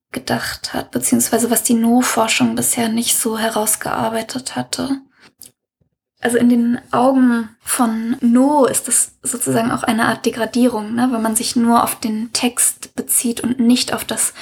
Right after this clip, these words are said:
Schauspiel, was das eigentlich wichtig ist. Und es ist ja nicht nur Schauspiel, es ist auch Gesang und, äh, Musik.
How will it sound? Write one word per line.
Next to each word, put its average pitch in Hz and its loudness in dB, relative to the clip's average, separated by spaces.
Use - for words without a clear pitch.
Schauspiel, 226 -2
was 226 0
das - -2
eigentlich - -6
wichtig 240 -6
ist. 226 0
Und 226 -2
es - 0
ist - 2
ja 233 0
nicht 240 -4
nur 240 2
Schauspiel, - 0
es 226 -2
ist - 0
auch - -6
Gesang 226 0
und, 220 -4
äh, 226 -6
Musik. 226 0